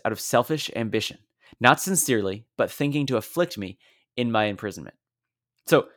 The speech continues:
this group of people, the only reason they're sharing the gospel is because they want to afflict Paul. They want to, uh, in, in another translation, in the H C S B, it said, "Seeking to cause me anxiety in my imprisonment." So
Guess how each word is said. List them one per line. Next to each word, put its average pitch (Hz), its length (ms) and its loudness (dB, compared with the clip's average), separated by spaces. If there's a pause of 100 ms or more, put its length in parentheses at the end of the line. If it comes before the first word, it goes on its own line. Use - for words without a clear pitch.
(400)
this 175 180 4
group 170 200 2
of 151 120 -4
people, 117 440 2 (440)
the 131 240 2
only 170 320 6
reason 151 300 4
they're 123 120 4
sharing 135 300 4
the 123 60 0
gospel 120 520 0
is 117 100 -4
because 127 260 2
they 123 100 6
want 127 380 0
to 123 160 -2
afflict - 480 -2
Paul. - 320 -4 (760)
They 131 100 4
want 135 300 2
to, 135 320 4 (360)
uh, 113 280 4
in, 123 180 2
in 123 160 -2
another 131 320 4
translation, 117 680 -2 (260)
in 104 160 -4
the 101 180 -2
H 127 220 0
C 123 180 0
S 110 140 0
B, 120 260 -2
it 104 120 -4
said, 110 260 2 (240)
"Seeking 175 640 0
to 131 100 -4
cause 127 380 4
me 127 160 0
anxiety 110 580 0
in 98 200 -6
my 95 140 -4
imprisonment." 92 500 -10 (640)
So 147 380 6